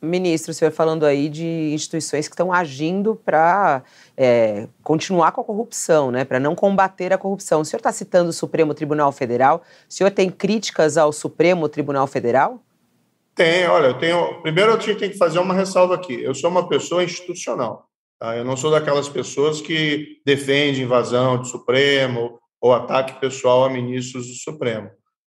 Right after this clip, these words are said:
Speaker 2: Eu acho que os, nós temos que, sim, fortalecer as nossas instituições.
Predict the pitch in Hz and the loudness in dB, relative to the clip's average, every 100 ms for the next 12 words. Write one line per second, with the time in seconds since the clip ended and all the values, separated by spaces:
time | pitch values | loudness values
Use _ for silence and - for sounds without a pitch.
0 | _ 110 120 123 135 127 - - _ _ | _ -4 -4 -2 -4 -4 -6 -16 _ _
1 | _ _ 120 139 135 135 139 - 139 170 | _ _ -6 -4 -4 -4 -8 -4 0 0
2 | 180 - - 165 147 135 160 165 160 143 | 0 0 0 2 2 0 2 2 2 2
3 | 147 156 170 165 - _ 165 175 190 185 | 2 2 -2 -4 -12 _ -2 -2 -2 -4
4 | 208 190 - 120 110 - | -6 -4 -2 -2 -4 -14